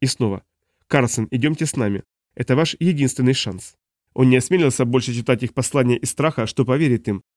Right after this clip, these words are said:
бросится в их стальные объятия и будет разодран в клочья. Закрыв глаза, он принялся молиться. Спустя некоторое время снова открыл их. Гости исчезли вместе со своим катером. Вскоре после этого, по восприятию времени Карлсона, в облаке пыли, окружающем берсеркер,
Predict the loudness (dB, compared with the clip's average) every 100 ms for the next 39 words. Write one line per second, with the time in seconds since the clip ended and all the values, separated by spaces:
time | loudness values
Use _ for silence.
0 | _ 0 2 2 2 2 2 2 2 4
1 | 2 2 2 0 -4 _ -2 0 0 0
2 | 0 2 2 0 -2 -4 -4 -4 -10 -12
3 | _ _ _ _ _ 0 2 2 2 2
4 | 2 2 2 2 2 2 2 2 0 -2
5 | -8 -14 -14 _ _ _ -2 2 2 2
6 | 0 0 0 2 2 0 2 2 2 0
7 | -6 -6 -6 -12 _ _ _ 2 2 2
8 | -2 0 0 0 0 0 0 0 -2 -4
9 | 0 -2 0 -6 -4 -8 -12 _ _ _
10 | _ -2 2 2 2 0 0 2 -2 -2
11 | -8 _ 0 0 2 2 2 2 2 2
12 | 0 -2 -4 -4 -6 -8 _ _ 0 2
13 | 4 2 0 0 0 0 -2 0 2 0
14 | 0 0 0 0 -4 -2 -6